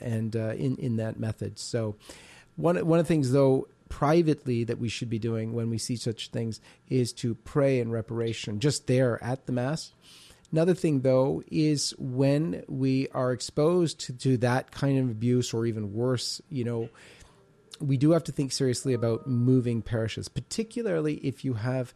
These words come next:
uh, chil-, young children who could be negatively influenced by abuses of the Eucharist, of, of the Mass in, in general, um, both by externals,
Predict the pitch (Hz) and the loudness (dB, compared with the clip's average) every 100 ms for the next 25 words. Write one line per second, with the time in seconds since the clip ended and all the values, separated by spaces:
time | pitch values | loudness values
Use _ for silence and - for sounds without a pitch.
0 | - - - _ 123 117 113 - _ - | -20 -20 -20 _ -4 -2 -2 -4 _ -2
1 | 151 156 127 120 117 139 143 135 120 123 | -2 0 0 0 -2 -2 0 0 0 -2
2 | 120 120 117 113 117 117 113 113 156 160 | -4 -2 -2 -2 -2 -2 -6 -6 -2 -2
3 | - 127 117 - - 123 120 120 131 107 | -2 -4 -4 -8 -4 0 0 0 -2 -4
4 | 120 117 127 117 - - - - - - | -2 -2 -2 -4 -6 -12 -20 -20 -20 -4
5 | 143 143 120 120 - 123 120 - 127 127 | -2 0 0 -2 0 2 2 0 -2 -2
6 | 113 _ _ 175 165 160 127 127 131 - | -4 _ _ 0 2 4 4 2 2 0
7 | 120 - 131 110 113 123 127 110 110 - | -4 -2 -2 0 0 2 0 -2 -6 -12
8 | - - - _ 113 117 113 117 - 135 | -20 -20 -20 _ -4 -2 -4 -6 -8 -6
9 | 117 135 143 - 135 120 120 117 - _ | 4 4 4 2 0 0 -2 -4 -8 _
10 | 120 - - - 165 175 175 | -6 -4 -6 0 2 2 -2